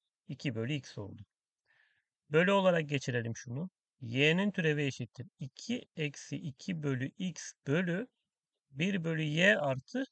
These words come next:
iki y. Bu bizim D Y bölü D X'imiz. D Y bölü D X'te şimdi x yerine bir, y yerine bir koyuyoruz. X yerine bir koyarsak yukarısı iki bölü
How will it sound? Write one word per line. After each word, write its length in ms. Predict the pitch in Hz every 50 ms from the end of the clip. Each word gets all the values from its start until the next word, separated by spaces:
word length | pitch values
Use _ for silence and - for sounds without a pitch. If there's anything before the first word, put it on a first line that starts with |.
| _ _ _
iki 260 | - 131 - - 120
y. 240 | 107 101 101 - - _ _ _ _ _ _ _ _ _ _ _ _ _ _ _ _ _ _ _ _ -
Bu 120 | 226 196
bizim 320 | 214 196 185 226 220 202 160
D 60 | 165
Y 360 | 160 156 156 160 165 165 143
bölü 200 | 143 135 131 120
D 100 | 127 120
X'imiz. 480 | 117 - - - - 113 135 156 - _ -
D 100 | 123 135
Y 400 | 139 147 156 185 226 269 294 240
bölü 220 | 233 175 147 123
D 180 | 131 131 127 123
X'te 460 | 123 - - - _ - 196 226 214
şimdi 600 | - - - - 190 190 185 160 123 113 101 - _ _ _ _ _ _ _ _ _
x 260 | - 190 196 - -
yerine 260 | 208 208 202 208 214 196
bir, 100 | 240 220
y 240 | 208 196 180 170
yerine 240 | 160 160 156 151 147
bir 120 | 147 143 135
koyuyoruz. 600 | - 127 110 101 101 107 - - _ _ _ _ _ _ _ _ _ _ _ _ _ _ _ _ _ _ _ _ _ _ _ _ _ _ _ _ _ _ _ _ _ _ _ _ _ _ _ _ _ _ _ _ _ _ _ _ _ _ _ _ _ _ _ _ _ _ _ _ _ _ _ _ _ _ _ _ _ _ _ _ _ -
X 240 | 202 190 - -
yerine 260 | 226 220 220 220 214 202
bir 120 | 226 220
koyarsak 520 | - 208 196 190 175 165 - - 151 -
yukarısı 600 | 160 151 - 165 160 160 147 - - 220 233 233 -
iki 440 | - 170 - - - 214 208 175 151
bölü 420 | 151 147 139 127 131 143 - 143